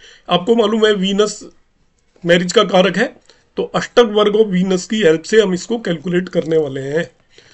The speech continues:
तो वीनस का हम सबसे पहले बना लेते हैं। क्या करते हैं देखिए, इसमें शोध्य पिंड निकालना होता है हमें वीनस का।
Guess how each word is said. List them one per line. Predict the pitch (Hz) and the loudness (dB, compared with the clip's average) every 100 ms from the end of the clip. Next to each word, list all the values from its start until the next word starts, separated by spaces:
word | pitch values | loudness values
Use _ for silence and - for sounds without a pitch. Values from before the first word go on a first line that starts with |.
| _ - | _ -4
तो | |
वीनस | 180 208 240 254 | 0 2 4 4
का | 254 247 | 6 4
हम | 196 214 | 4 2
सबसे | 226 170 - 226 | -4 -4 4 4
पहले | 180 175 196 | 4 2 2
बना | 170 160 160 | 0 0 -2
लेते | 156 165 | -4 -4
हैं। | 170 233 285 - | -2 -4 -6 -2
क्या | 180 | 0
करते | 185 156 180 | -2 -4 -2
हैं | 180 | 0
देखिए, | 165 156 170 | -2 -6 -8
इसमें | - 190 277 - - - | -6 -6 -6 -10 -20 -8
शोध्य | - 240 269 262 | 2 2 4 0
पिंड | 302 220 214 | 0 0 0
निकालना | 196 175 156 156 | -2 -4 -2 -2
होता | 120 160 | -2 -4
है | 135 | -4
हमें | 143 | -6
वीनस | 135 127 123 | -8 -10 -12
का। | - | -10